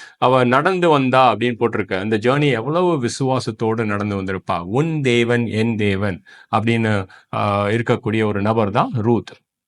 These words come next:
இன்னொரு பக்கம் பார்க்கும் பொழுது நகோமியை பார்க்கிறோம். So, நகோமியை பார்க்கும் பொழுது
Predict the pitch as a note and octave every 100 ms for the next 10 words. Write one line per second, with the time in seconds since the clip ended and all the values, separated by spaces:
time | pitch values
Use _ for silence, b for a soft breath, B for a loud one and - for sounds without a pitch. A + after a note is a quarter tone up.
0 | _ _ _ _ D3 G3 E3+ D#3 F3 D3+
1 | D3+ D3 C3+ C#3+ D3+ D#3 A#2+ A2+ D3 C3+
2 | B2+ G#2+ G2+ F#2 G#2 G3+ - C3 A#2 A#2+
3 | B2+ C3+ C3+ B2 A#2+ A#2 A2+ A2 B2+ B2+
4 | B2